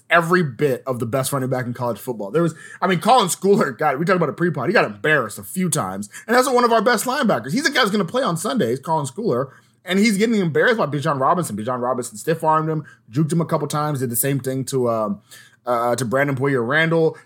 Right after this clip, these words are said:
did the same thing to, to, to Krishan Merriweather. Like, like, <laughs> Bijan Robinson is everything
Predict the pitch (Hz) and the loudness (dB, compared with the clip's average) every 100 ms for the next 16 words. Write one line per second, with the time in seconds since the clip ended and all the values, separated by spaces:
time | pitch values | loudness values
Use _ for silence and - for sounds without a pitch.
0 | - 135 135 156 156 139 143 143 135 147 | -6 -4 0 2 0 -2 -2 -2 -2 -2
1 | 135 123 120 139 127 117 135 127 123 151 | -2 -2 -4 -2 -2 -2 -2 -4 -4 -2
2 | - 151 131 160 165 165 165 156 - - | 0 0 2 2 4 2 2 -2 -2 2
3 | 160 123 110 _ 156 156 151 254 254 320 | 2 0 -10 _ 2 2 2 2 6 6
4 | 240 185 240 180 - 165 147 - 165 175 | 6 4 4 2 0 -2 -4 -2 0 2
5 | 180 - 151 151 143 | 0 0 -2 -2 -6